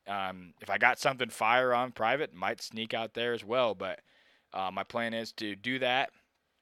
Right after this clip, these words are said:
to actually hunt with whoever it is, um, for three or four days, whatever they can come up, and film for them for those days,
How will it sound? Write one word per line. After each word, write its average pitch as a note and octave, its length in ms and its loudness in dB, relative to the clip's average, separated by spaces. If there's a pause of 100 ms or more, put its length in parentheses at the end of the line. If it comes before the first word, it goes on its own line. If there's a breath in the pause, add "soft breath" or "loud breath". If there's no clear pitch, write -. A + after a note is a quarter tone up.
(440)
to - 140 -14
actually A2+ 340 -2
hunt B2 260 0 (120)
with A#2+ 220 -6
whoever B2 400 -2
it A2+ 80 -6
is, A#2 440 -4 (200)
um, F#2+ 260 -4
for A2 120 -16
three A#2 220 -8
or A#2 40 -4
four A2 180 -8
days, G#2+ 340 -4
whatever G#2 240 -4
they G#2 100 -4
can G#2 140 -14
come G#2 200 -10
up, A2 240 -4 (480 soft breath)
and A2 200 2
film B2+ 300 -4
for F#2+ 200 -8
them F2 240 -10
for G2+ 160 -14
those G2 200 -6
days, F#2 460 -8